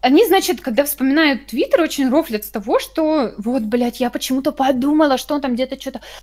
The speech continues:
высрал, и это обязательно про меня. Сука, у меня жизненный принцип. Я не хожу по соцсетям людей, которые мне не нравятся. Я не захожу к ним на канал, я не смотрю их видосики,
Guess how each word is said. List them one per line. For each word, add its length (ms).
высрал, 500
и 140
это 180
обязательно 400
про 100
меня. 140
Сука, 200
у 60
меня 180
жизненный 460
принцип. 480
Я 120
не 100
хожу 580
по 80
соцсетям 680
людей, 540
которые 380
мне 180
не 120
нравятся. 500
Я 80
не 80
захожу 280
к 60
ним 160
на 80
канал, 540
я 80
не 60
смотрю 400
их 140
видосики, 920